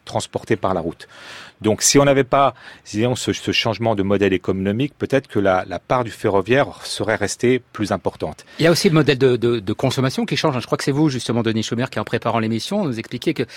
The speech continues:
Speaker 2: enfin, c'est quelque chose qu'on sait déjà, c'est-à-dire qu'il y a de grandes plateformes de vente en ligne qui se
Speaker 1: Eh oui,
Speaker 2: développent
Speaker 1: bien sûr.
Speaker 2: énormément, et que ça, c'est pas par le fret ferroviaire que ça peut arriver. Est-ce que ça veut dire aussi que finalement,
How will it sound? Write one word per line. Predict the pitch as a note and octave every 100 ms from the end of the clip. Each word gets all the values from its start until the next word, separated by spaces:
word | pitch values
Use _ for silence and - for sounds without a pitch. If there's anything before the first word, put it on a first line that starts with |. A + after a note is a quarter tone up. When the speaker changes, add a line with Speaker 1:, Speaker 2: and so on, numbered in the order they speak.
| - - -
Speaker 2:
enfin, | - C3
c'est | -
quelque | A#2 A#2+
chose | - A#2
qu'on | F3+
sait | D#3+ A#3+ D#3+ -
déjà, | C3 F3+ A3
c'est-à-dire | - - G#2+ A#2
qu'il | A#2
y |
a | A#2 A#2+ G#2
de |
grandes | G2+ A2 D#3+ -
plateformes | C#3+ C3+ C#3 C#3+ C3 G#2
de | B2
vente | A#2+ C#3+ C#3
en | C#3+ C3+
ligne | C#3+ C#3+
qui | - A#2+
se | -
Speaker 1:
Eh | A#2+
oui, |
Speaker 2:
développent | B2 B2 B2+ -
Speaker 1:
bien | G#2 B2
sûr. | E3 E3+
Speaker 2:
énormément, | D#3 C#3 C#3 E3 A#3+ C#4+ - - -
et | C#3+
que | - C#3+
ça, | - G3+ A3+ A#3
c'est | - C#3+
pas | F3
par | E3 C#3
le | B2+
fret | - F#3
ferroviaire | D#3+ C#3+ E3
que | -
ça | C#3+
peut | D3+
arriver. | D3
Est-ce | C#3+
que | -
ça | F3
veut | F#3
dire | F#3 F3
aussi | - F3
que | -
finalement, | C#3 C#3+ C#3 D#3+ C4